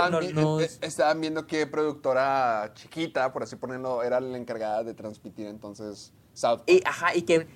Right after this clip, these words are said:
Speaker 2: y quién daba más por
Speaker 1: O
Speaker 2: South
Speaker 1: hasta
Speaker 2: Park?
Speaker 1: co-, hasta comprar los derechos de transmisión en plataforma de South Park, ¿no? Así como, eso estaría, no
Speaker 2: Sí,
Speaker 1: estaría
Speaker 2: es que es
Speaker 1: peleado.
Speaker 2: eso, es que es eso, básicamente
Speaker 1: Ok,
Speaker 2: es eso. ¿Quién
Speaker 1: ya.
Speaker 2: pone más? De hecho, eh, Friends,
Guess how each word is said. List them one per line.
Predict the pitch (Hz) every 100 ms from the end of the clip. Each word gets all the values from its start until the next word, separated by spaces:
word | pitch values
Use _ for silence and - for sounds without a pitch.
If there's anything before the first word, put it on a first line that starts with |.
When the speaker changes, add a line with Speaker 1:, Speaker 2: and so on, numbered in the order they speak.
| -
Speaker 2:
y | 156
quién | - 143 139
daba | 135 135
más | 123 127 -
por | 120
Speaker 1:
O | 127
Speaker 2:
South | 170
Speaker 1:
hasta | 160 -
Speaker 2:
Park? | -
Speaker 1:
co-, | 180
hasta | 170 170
comprar | 165 151 - 135
los | 160
derechos | 151 139 135 151
de | 151
transmisión | 131 127 120 117 123 123 123
en | 139 135
plataforma | 123 113 - 110 120
de | 107
South | 113 - -
Park, | 98
¿no? | 98 - -
Así | 120 110
como, | 98 117 98
eso | 101 160
estaría, | 113 92 82
no | - - - - - -
Speaker 2:
Sí, | 269
Speaker 1:
estaría | 285 214
Speaker 2:
es | 202
que | 214
es | 302
Speaker 1:
peleado. | 269
Speaker 2:
eso, | - -
es | 185
que | 220
es | 220
eso, | 233
básicamente | 196 196 220 202 165 180
Speaker 1:
Ok, | 202
Speaker 2:
es | 208
eso. | 196 143 -
¿Quién | 170 175
Speaker 1:
ya. | 175
Speaker 2:
pone | 170 170
más? | 190 196 - - -
De | 160
hecho, | 165 - 202 - - - - -
eh, | - 170 160 151 135 - -
Friends, | 160 190 370 359